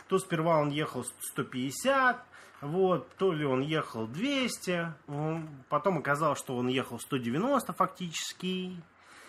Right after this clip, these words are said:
Вот, потом, кроме того, что он ехал сто девяносто, он еще на заднем колесе ехал. Ну, знаешь, Уилли.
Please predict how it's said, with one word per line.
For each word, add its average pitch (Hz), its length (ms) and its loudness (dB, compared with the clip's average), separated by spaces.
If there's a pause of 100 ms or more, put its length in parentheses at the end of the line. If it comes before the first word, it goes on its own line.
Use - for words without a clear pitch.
(140)
Вот, 165 280 -2
потом, 190 300 4
кроме 175 220 4
того, 170 180 4
что 165 140 -2
он 156 60 2
ехал 147 220 -2
сто - 160 -6
девяносто, 151 540 0
он 127 80 2
еще 131 220 -2
на 123 80 2
заднем 117 340 0
колесе 143 420 -2
ехал. 196 380 0
Ну, 196 140 -4
знаешь, 180 260 0
Уилли. 117 340 -2